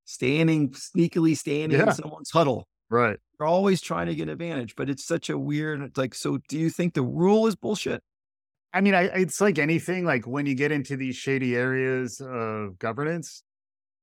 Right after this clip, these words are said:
Speaker 2: you gotta draw a line somewhere. And w-, usually when people get caught for breaking one of those rules, they're probably breaking others as well. It's like a slippery slope. And then the flip side's also true, where if you're in a competitive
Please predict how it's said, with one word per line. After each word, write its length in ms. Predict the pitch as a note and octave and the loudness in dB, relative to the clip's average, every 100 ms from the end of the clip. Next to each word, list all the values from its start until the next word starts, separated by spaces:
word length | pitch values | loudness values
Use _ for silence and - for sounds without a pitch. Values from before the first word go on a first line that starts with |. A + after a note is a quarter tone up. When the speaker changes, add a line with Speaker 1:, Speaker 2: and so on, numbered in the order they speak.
| _ _ _ | _ _ _
Speaker 2:
you 200 | - D3+ | -2 4
gotta 200 | C#3+ D#3+ | 6 6
draw 200 | C3+ D3 | 6 4
a 40 | C#3 | 4
line 240 | C3 B2 | 4 2
somewhere. 720 | - B2 C3 D3 D#3+ D#3+ D#3 - _ _ | 0 -2 0 0 -2 -2 -4 -10 _ _
And 540 | - A#2+ A#2 A#2 A2 - G#2 A#2 | -2 2 2 2 -2 -4 -12 -10
w-, 200 | C3+ D3+ | -8 0
usually 340 | F3 G3+ D#3+ | 2 2 2
when 160 | C3 B2+ | 0 -2
people 340 | D3+ B2 C3 | -4 -2 -2
get 260 | A#2 B2 G2 | 0 -2 -2
caught 300 | C3+ C3 A#2+ | -2 -2 -2
for 180 | - A#2 | -6 -6
breaking 720 | B2+ B2+ A2 A#2+ A2+ A2+ A2 _ _ _ - | -2 -4 -4 -8 -6 -10 -12 _ _ _ -10
one 200 | A#2+ C#3 | -6 -4
of 100 | G#2+ | -2
those 240 | G#2+ G2+ | -4 -4
rules, 340 | G2+ G#2+ G#2 G2 | -6 -6 -6 -4
they're 140 | A#2+ | -4
probably 240 | G#2 A#2+ | -2 -2
breaking 340 | G#2 A2+ G#2+ G#2 | 0 -4 -4 -4
others 460 | A2 C3 C3 B2 | -4 -2 -4 -4
as 280 | B2+ A#2 F#2+ | -6 -6 -6
well. 380 | G2 G#2+ C3+ D3 - | -4 -4 -2 -6 -8
It's 160 | C3 | -4
like 100 | D3 | -2
a 60 | B2+ | -2
slippery 380 | - C3+ B2+ A#2+ | 0 0 0 -2
slope. 340 | - C3+ G2 _ _ _ _ _ | 0 -2 -2 _ _ _ _ _
And 160 | B2+ B2 | -2 2
then 120 | A#2+ | 2
the 80 | A#2+ | 0
flip 240 | - E3 | 0 -2
side's 260 | - C#3 A2+ | 2 2 2
also 320 | D3 B2+ A#2 | -2 -2 -6
true, 420 | G#2+ - A#2 A#2+ | -6 -8 -6 -4
where 500 | A#2 G#2+ G#2+ A2 G#2+ - | -4 -2 -2 -2 -4 -6
if 200 | B2 - | -8 -4
you're 160 | A#2+ A#2+ | -2 0
in 80 | |
a 80 | A#2 | 0
competitive 840 | G#2+ A2+ G#2 B2+ A#2 A2+ G#2+ F#2+ | -2 -6 -2 0 0 0 -2 -6